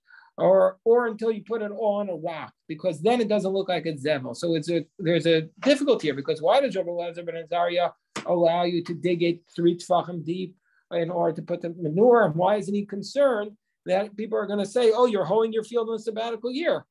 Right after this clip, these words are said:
Why is he concerned about hoeing in this case? So it's a contradiction between Rabbi Elazar ben Azariah when, when manure is not worried you're hoeing. But here,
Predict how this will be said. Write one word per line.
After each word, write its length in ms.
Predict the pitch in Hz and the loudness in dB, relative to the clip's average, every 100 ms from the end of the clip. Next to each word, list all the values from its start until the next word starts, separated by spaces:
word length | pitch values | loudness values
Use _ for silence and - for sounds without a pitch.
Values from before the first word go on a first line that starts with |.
| - | -8
Why 160 | 180 | -4
is 100 | 208 | -2
he 120 | 202 226 | -2 -2
concerned 340 | 214 208 220 | -4 -4 -4
about 160 | 220 214 | -2 -2
hoeing 340 | 196 302 285 | 2 2 2
in 120 | 196 | -4
this 180 | 165 151 | -6 -8
case? 240 | 147 123 | -10 -12
So 80 | - | -14
it's 100 | 156 | -12
a 40 | 165 | -4
contradiction 680 | 196 214 202 208 294 - | 2 2 2 0 0 0
between 220 | 202 190 208 | 0 0 0
Rabbi 140 | 180 | 2
Elazar 240 | 196 220 | 2 4
ben 100 | 214 | 0
Azariah 400 | 185 196 208 202 170 _ _ - | 0 2 4 2 0 _ _ -2
when, 260 | 170 180 170 | 0 0 -2
when 200 | 180 180 | -6 -6
manure 400 | 180 202 247 220 | -2 2 4 4
is 200 | 196 170 | 2 -4
not 320 | 190 185 - - | -6 -6 -8 -10
worried 300 | 196 196 175 | -6 -6 -4
you're 160 | 160 | -6
hoeing. 400 | 123 143 165 220 - _ _ _ | -6 -6 -6 -8 -12 _ _ _
But 100 | - | -6
here, 540 | 170 262 302 233 226 | -2 2 4 4 2